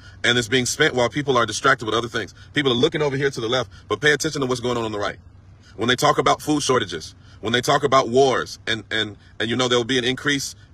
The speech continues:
in sort of the, the, the fear of global conflict. Not necessarily global conflict, but the fear of global conflict. Pay attention to what's really going on. Pay attention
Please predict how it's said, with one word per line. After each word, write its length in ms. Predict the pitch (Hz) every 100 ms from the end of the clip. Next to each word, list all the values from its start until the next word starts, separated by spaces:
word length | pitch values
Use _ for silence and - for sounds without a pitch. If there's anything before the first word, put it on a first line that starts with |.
| -
in 300 | 120 117 110 - - - - - - -
sort 260 | - 143 131
of 100 | 107
the, 160 | 107
the, 340 | 90 101 101 92
the 160 | 98
fear 540 | 107 - 156 147 113 - - - -
of 140 | 113
global 260 | 117 127 120
conflict. 500 | 123 113 95 - - - - -
Not 120 | 135
necessarily 320 | 147 156 151
global 200 | 143 139
conflict, 320 | 131 139 123
but 120 | 104 107
the 80 |
fear 180 | 104 147
of 60 | 127
global 180 | 113 101
conflict. 400 | 110 104 98 - - - - -
Pay 180 | 147
attention 600 | 156 - 160 156 - 104 107 - -
to 100 | -
what's 200 | 127 123
really 180 | 123 139
going 220 | 123 117
on. 240 | 113 95 - - - - - - - - - - - - - - - -
Pay 160 | - 147
attention 640 | 147 - 165 - 113 107